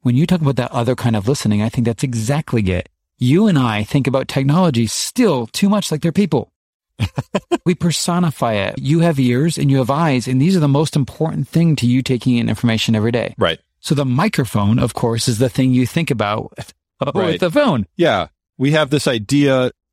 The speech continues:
Speaker 2: of wiretapping. There's, like, a guy with headphones on listening to your conversation.
Speaker 1: Right.
Speaker 2: And what you're saying is, "That's the framework that we've been thinking about, but it's not actually like that."
Speaker 1: Well, it's that paradigm shift of digital surveillance doesn't necessarily need the, the ears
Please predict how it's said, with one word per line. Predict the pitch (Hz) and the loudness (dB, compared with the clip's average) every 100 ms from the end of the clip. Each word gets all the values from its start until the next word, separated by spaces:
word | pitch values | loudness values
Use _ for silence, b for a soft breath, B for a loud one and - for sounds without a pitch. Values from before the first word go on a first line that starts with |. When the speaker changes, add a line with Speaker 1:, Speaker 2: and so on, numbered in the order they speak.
| - | -6
Speaker 2:
of | 101 | -4
wiretapping. | 95 110 107 95 - 90 90 87 85 92 | 0 0 0 -2 -2 -4 -2 -4 -4 -4
There's, | 127 131 | -2 -2
like, | 143 131 | -2 -4
a | |
guy | 98 107 107 107 | -2 0 0 0
with | 104 - | -2 -2
headphones | 156 170 127 104 95 | -4 -2 -2 0 0
on | 98 95 95 | 0 0 0
listening | 101 139 - 117 110 | 0 -2 -2 -4 -2
to | 113 104 | -4 -2
your | 104 | -2
conversation. | 95 107 95 90 139 131 101 90 - - | -2 -2 -2 -2 -2 -2 -2 -4 -8 -6
Speaker 1:
Right. | 98 98 | -4 -2
Speaker 2:
And | 117 | 0
what | 135 | 0
you're | 120 | 0
saying | 131 117 | -2 -2
is, | 107 98 - - | -2 -4 -8 -4
"That's | 135 - | -2 -2
the | - 117 | -6 -4
framework | 147 156 143 117 | -2 0 0 0
that | 101 110 | 0 0
we've | 104 | 0
been | 104 95 | 0 -2
thinking | 139 127 113 | -6 -2 -2
about, | 98 90 90 | 0 0 -2
but | 107 107 | -2 -2
it's | 117 | 0
not | 165 156 | 0 2
actually | 120 113 - 101 | 2 0 -2 0
like | 110 104 | 0 -2
that." | 95 85 | -4 -2
Speaker 1:
Well, | 226 | -2
it's | - | -2
that | 214 | -4
paradigm | - 196 240 233 185 147 | 0 0 2 2 2 0
shift | - 147 147 165 | 0 0 0 0
of | 151 120 104 | -2 -2 -2
digital | 170 - 220 196 | 0 2 2 2
surveillance | - 147 107 110 107 123 147 - | 0 0 0 0 2 0 -2 -2
doesn't | 151 147 156 | -2 0 -2
necessarily | 147 165 - 165 156 | -2 -4 -2 0 2
need | 147 170 135 | 2 0 0
the, | 127 120 - | -2 -2 -6
the | 131 139 131 | -4 -2 2
ears | 202 202 127 123 170 - | 2 2 2 0 -2 -6